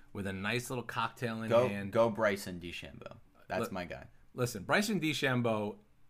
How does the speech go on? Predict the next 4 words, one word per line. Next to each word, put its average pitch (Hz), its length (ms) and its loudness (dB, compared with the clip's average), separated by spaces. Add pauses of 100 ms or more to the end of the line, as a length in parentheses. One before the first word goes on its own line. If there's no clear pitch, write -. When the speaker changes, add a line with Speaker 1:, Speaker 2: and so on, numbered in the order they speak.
(300)
Speaker 1:
is 107 520 -2 (420)
amazing 123 540 4
to 113 120 -4
watch. 95 400 -6